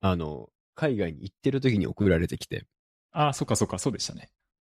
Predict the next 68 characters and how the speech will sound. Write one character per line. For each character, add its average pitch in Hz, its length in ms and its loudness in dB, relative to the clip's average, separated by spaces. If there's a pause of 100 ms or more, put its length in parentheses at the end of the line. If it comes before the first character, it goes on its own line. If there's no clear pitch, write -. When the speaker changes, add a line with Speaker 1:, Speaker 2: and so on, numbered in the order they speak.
(260)
Speaker 1:
そ 95 160 -2
う、 - 100 -10
海 135 160 2
外 110 120 2
で 92 60 -4
ご 117 120 0
飯 107 260 0
食 95 100 -2
べ 87 100 -4
て - 120 -6
る - 120 -10
時 87 260 -12
に、 62 240 -14 (140)
Speaker 2:
う 95 40 -6
ん。 - 200 -12
Speaker 1:
日 98 80 -4
本 127 180 0
の 127 80 2
京 131 300 0
都 78 160 -4
の - 240 -12 (240)
Speaker 2:
う 101 60 -2
ん。 - 180 -8 (240)
Speaker 1:
サ - 180 4
ウ 95 80 6
ナ 82 100 2
が 78 140 -2
来 - 100 -14
て、 82 200 -6 (100)
お、 123 160 2
い 135 60 4
い 139 40 4
な 107 140 6
っ 95 60 -8 (280)
て - 120 6
思 92 140 2
っ - 60 -4 (100)
た 90 100 2
ら、 87 200 -2 (160)
Speaker 2:
う 101 60 -2
ん。 90 200 -2 (100)
Speaker 1:
そ - 180 0
こ 139 100 6
に 131 80 10
あ 117 60 8
の、 104 220 4
し - 220 -4
っ - 60 -20
か 160 120 6
り 107 240 2
外 143 220 6
気 - 140 4
浴 156 260 8
エ 160 60 10
フ 160 120 10
エ 101 80 10
ム 85 120 -2
っ - 20 -2
て - 200 0
い 80 320 2
う - 40 -6
の 90 100 -2
が 87 120 0
あ 85 40 -4
っ - 100 -10
た 80 80 0
よ 80 60 -4
ね。 104 320 2